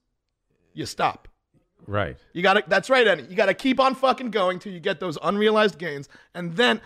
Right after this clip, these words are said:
Speaker 1: I mean, I don't know how to withdraw from this account. I've only been depositing into it for the last year and a half. So I'm trying to get to a point
Speaker 2: Okay,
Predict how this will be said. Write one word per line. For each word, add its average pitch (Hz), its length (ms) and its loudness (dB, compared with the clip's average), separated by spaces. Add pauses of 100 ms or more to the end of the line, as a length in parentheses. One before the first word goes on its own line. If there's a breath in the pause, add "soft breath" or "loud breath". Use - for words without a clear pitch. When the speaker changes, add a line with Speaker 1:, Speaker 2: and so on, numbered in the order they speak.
Speaker 1:
I 202 60 -8
mean, 220 120 0
I 190 100 0
don't 240 100 2
know 254 60 4
how 233 100 0
to 214 80 0
withdraw 139 440 -2
from 131 140 -6
this 113 140 -10
account. 104 320 -12
I've 113 120 -12
only 151 180 -4
been 123 180 -8
depositing 110 600 -10
into 98 220 -16
it 120 100 -16
for 143 80 -16
the - 80 -20
last - 280 -16
year 110 140 -16
and 90 100 -18
a 120 40 -14
half. 151 260 -10 (680 soft breath)
So 196 140 2
I'm 170 140 2
trying 196 260 0
to 202 40 2
get 185 180 0
to 175 100 0
a 151 60 0
point 165 380 -2
Speaker 2:
Okay, 123 280 -4